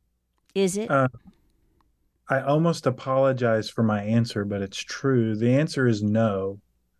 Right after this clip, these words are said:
Speaker 2: But the reason is, and I talk about this in the book at a few different places, I did not realize until I turned forty years old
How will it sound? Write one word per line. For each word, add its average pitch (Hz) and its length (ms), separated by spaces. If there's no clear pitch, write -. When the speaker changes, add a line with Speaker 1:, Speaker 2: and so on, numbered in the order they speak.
Speaker 2:
But 123 160
the 113 160
reason 120 800
is, 101 720
and 123 120
I 113 120
talk 143 340
about 117 240
this 113 220
in 110 100
the 107 80
book 110 280
at 104 100
a 98 60
few 107 200
different 101 240
places, 110 560
I 120 140
did 151 220
not 175 240
realize 117 580
until 113 320
I 104 120
turned 110 360
forty 117 400
years 104 320
old 98 440